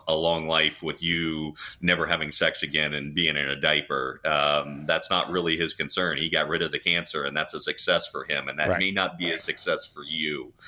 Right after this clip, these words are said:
Speaker 1: You know, the other thing is, this is a slow growing disease. You've got time. Don't be rushed into any decisions. You've got time for multiple opinions. You've got time to read the research. Uh, take the time and do the research.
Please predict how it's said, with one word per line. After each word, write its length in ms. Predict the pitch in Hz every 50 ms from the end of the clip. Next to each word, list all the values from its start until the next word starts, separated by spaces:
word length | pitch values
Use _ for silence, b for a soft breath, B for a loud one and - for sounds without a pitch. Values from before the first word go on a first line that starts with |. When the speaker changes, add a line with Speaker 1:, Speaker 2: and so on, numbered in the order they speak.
| B B B B B B B
Speaker 1:
You 120 | - 85
know, 140 | 87 87 87
the 120 | 87 92
other 160 | 101 107 123
thing 240 | 120 - 117 117 113
is, 240 | 113 107 101 - -
this 220 | - 110 113 -
is 140 | 131 120 117
a 60 | 120
slow 420 | 110 - - 104 101 101 107 113 113
growing 360 | 101 98 98 104 104 104 98
disease. 540 | 90 90 80 87 98 101 90 76 69 - 78
You've 180 | 85 95 92
got 300 | - 95 90 98 - -
time. 440 | - - 92 92 90 73 69 67 69 69
Don't 180 | 85 87 95 - - -
be 220 | 101 95 92 82 82
rushed 480 | 87 92 98 104 98 87 - - - - -
into 240 | 85 82 76 80
any 200 | 78 78 76 76
decisions. 580 | 73 76 - - 85 78 73 76 71 - - -
You've 140 | 90 90 85
got 240 | 92 90 85 - -
time 300 | - 92 90 87 87 85
for 100 | - 80
multiple 460 | 78 82 92 101 - - - 107 104
opinions. 600 | 92 - 107 104 107 107 107 107 110 107 107 - B B B B B B
You've 160 | - 82 78
got 180 | 78 82 76 -
time 300 | - - 95 101 98 98
to 80 | 95 90
read 240 | 90 92 95 98
the 80 | 85 90
research. 840 | 85 87 90 90 90 - - 90 85 87 87 - - - - - - -
Uh, 200 | 82 80 78 - - -
take 300 | - - 104 104 - -
the 80 | - -
time 480 | - - 80 80 80 80 78 76 71
and 180 | 64 65 67 67
do 200 | - 82 80 80
the 120 | 76 80 69
research. 640 | 64 71 71 73 - - 76 71 69 - - -